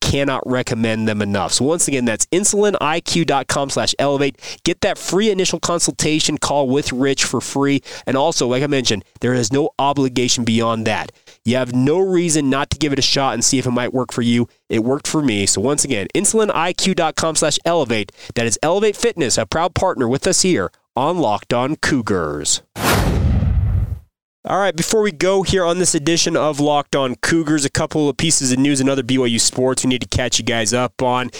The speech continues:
is congratulations to both the B Y U men's and women's cross-country programs. They've been picked to repeat as twenty twenty-one W C C champions in the respective polls that were put out late last week. A number of B Y U athletes have been named to the preseason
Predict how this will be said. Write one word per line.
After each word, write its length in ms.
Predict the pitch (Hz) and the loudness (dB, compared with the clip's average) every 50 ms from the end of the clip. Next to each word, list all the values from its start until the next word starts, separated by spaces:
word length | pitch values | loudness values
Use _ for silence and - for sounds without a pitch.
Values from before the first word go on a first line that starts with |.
| - - - | -18 -10 -4
is 160 | - 139 139 | -2 -2 0
congratulations 800 | - - 139 123 131 147 156 170 156 160 165 165 160 151 - 151 | 0 0 0 2 2 2 0 0 0 0 2 2 2 2 0 0
to 80 | 131 135 | 0 0
both 140 | 135 139 - | -2 -2 -2
the 80 | 131 | -4
B 200 | 120 110 135 151 | -2 0 0 2
Y 140 | 170 175 165 | 2 2 2
U 140 | 160 151 151 | 2 0 2
men's 280 | 139 139 143 143 151 143 | 2 2 2 2 0 0
and 140 | 139 135 | 0 0
women's 300 | 139 139 143 139 131 - | 0 0 0 0 0 0
cross-country 600 | - - 131 117 113 - - 143 135 131 - 143 127 | -2 -2 -2 -2 -2 -2 -2 -4 -4 -2 -2 -2 -2
programs. 680 | - - 131 123 127 120 127 127 127 127 127 123 117 | -2 -2 -2 0 0 0 0 0 0 0 0 0 0
They've 120 | 127 123 | 0 0
been 160 | 120 127 120 117 | 0 0 -2 -4
picked 260 | - - 147 - - | -4 -6 -6 -4 -4
to 100 | - 117 | -4 -2
repeat 580 | 107 131 160 175 165 - - 170 151 131 - | 0 0 0 -2 -2 -2 0 0 0 0 0
as 100 | 117 117 | 0 -2
twenty 300 | - - - 147 160 160 | -2 -2 -2 0 0 -2
twenty-one 540 | - - - 151 139 - - 139 135 131 123 107 | -2 -2 -4 -4 -2 -2 0 0 0 0 0 0
W 320 | 113 127 127 135 139 131 | 0 -2 0 0 0 2
C 220 | 120 - 139 139 | 2 2 0 0
C 180 | 123 - 123 110 | 0 0 0 0
champions 640 | 101 - - 135 131 131 127 - 131 131 127 120 123 | 0 0 0 2 0 0 -2 0 0 0 0 0 0
in 80 | 120 | 0
the 80 | 113 107 | 0 0
respective 640 | 104 - - - 127 123 - - 120 107 104 110 - - _ - | 0 0 0 -2 -2 -4 -2 -4 -4 -4 -4 -8 -10 -10 _ -6
polls 380 | - 143 143 143 147 147 131 - - - - - | -2 0 2 2 2 0 -2 -6 -10 -14 -12 -6
that 80 | - 120 | -4 -2
were 80 | 113 101 | -2 -2
put 180 | - - 131 | -2 -2 0
out 240 | 131 127 120 - - | 0 0 -2 -2 -4
late 320 | 95 98 123 131 135 - - - | -2 0 0 0 0 -2 -2 -2
last 380 | - 95 101 95 - - - 98 | -2 -2 0 -2 -2 -4 -4 -2
week. 320 | 117 131 143 143 - - - - - - - - | 2 2 2 2 0 -2 -8 -12 -16 -16 -12 -6
A 80 | - 104 | -4 -2
number 340 | 117 135 143 151 151 147 135 | 0 0 0 0 0 0 0
of 240 | - 127 123 113 107 | 0 0 -2 -2 0
B 140 | 123 131 | 0 2
Y 160 | 127 127 120 113 | 2 2 2 0
U 180 | 107 101 - - | 0 0 -2 -2
athletes 420 | - 120 151 160 - - 175 - - | -2 -2 -2 -2 -2 -2 -2 -2 0
have 60 | 135 | 0
been 160 | 120 123 123 | 0 2 2
named 320 | 127 131 135 135 131 123 - - - - | 2 2 2 0 -2 -6 -10 -14 -8 -6
to 80 | - | -4
the 80 | - 143 | -4 -4
preseason 500 | - - 160 151 - - 147 135 135 | -2 -2 0 0 0 0 0 0 0